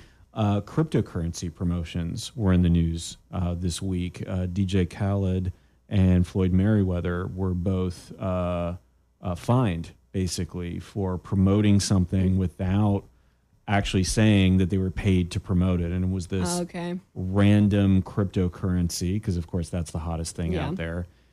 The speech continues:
Speaker 1: And so what do you think about, I, I guess I'm asking about that, uh, that influencer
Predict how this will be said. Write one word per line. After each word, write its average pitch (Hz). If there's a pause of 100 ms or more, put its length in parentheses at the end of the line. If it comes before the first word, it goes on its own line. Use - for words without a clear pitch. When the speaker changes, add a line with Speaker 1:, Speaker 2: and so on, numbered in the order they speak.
(340)
Speaker 1:
And 104 (140)
so 110
what 113
do 151
you 156
think 135
about, 104 (100)
I, 120
I 123
guess 151 (760)
I'm 107
asking 110
about 98
that, 92 (640)
uh, 98
that 98
influencer 98